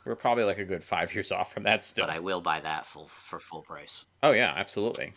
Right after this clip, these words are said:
Speaker 1: 'Cause, you know,
Speaker 2: Yeah.
Speaker 1: you get a, you get a
Speaker 2: That's so
Speaker 1: decade out of
Speaker 2: crazy.
Speaker 1: it. Well, here's the
Speaker 2: Mm-hmm.
Speaker 1: thing, like
Speaker 2: I mean, people still play Skyrim. Uh,
Speaker 1: Right.
Speaker 2: I mean, there's so many people that,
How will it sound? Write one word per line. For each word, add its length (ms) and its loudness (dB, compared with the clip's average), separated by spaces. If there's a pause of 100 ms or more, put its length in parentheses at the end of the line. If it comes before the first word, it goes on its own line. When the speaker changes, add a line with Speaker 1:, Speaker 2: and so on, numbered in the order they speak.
Speaker 1:
'Cause, 320 0
you 80 -2
know, 100 4
Speaker 2:
Yeah. 80 4
Speaker 1:
you 60 2
get 140 2
a, 120 0 (100)
you 100 -8
get 160 8
a 20 2
Speaker 2:
That's 120 0
so 180 8
Speaker 1:
decade 240 6
out 180 4
of 60 -4
Speaker 2:
crazy. 60 0
Speaker 1:
it. 80 -2 (2500)
Well, 120 4
here's 200 4
the 60 0
Speaker 2:
Mm-hmm. 60 -4
Speaker 1:
thing, 280 0
like 280 -4 (800)
Speaker 2:
I 80 4
mean, 220 6
people 340 -2
still 440 2
play 380 2
Skyrim. 580 2 (360)
Uh, 180 -6
Speaker 1:
Right. 200 0 (440)
Speaker 2:
I 40 -8
mean, 160 0
there's 180 4
so 380 6
many 260 4
people 720 2
that, 340 2